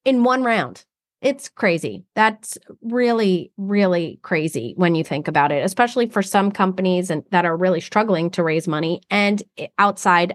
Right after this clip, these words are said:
of the A I space as well. And then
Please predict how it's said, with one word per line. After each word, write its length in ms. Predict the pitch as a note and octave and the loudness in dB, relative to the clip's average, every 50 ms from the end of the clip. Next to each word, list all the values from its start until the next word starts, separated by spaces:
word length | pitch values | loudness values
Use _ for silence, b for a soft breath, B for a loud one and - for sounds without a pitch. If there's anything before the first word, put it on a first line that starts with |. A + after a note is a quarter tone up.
| - - | -2 0
of 240 | F3 F3 E3 E3 F3+ | 2 2 2 0 -4
the 100 | - - - | -8 -4 -2
A 140 | F3 E3 D#3 | -2 0 2
I 120 | C#3+ C#3+ E3 | 2 0 0
space 360 | - - - C#3+ F2+ - - | -2 -6 -6 -6 -6 -6 -8
as 240 | - - E3 F3 - | -8 -10 -10 -8 -6
well. 300 | C3 B2+ G2 D2+ - - _ _ _ _ b b b b b b b b b b - | -6 -4 -4 -6 -8 -14 _ _ _ _ b b b b b b b b b b 0
And 100 | D4+ D#4+ | 2 4
then 200 | E4+ E4+ D#4+ | 4 4 2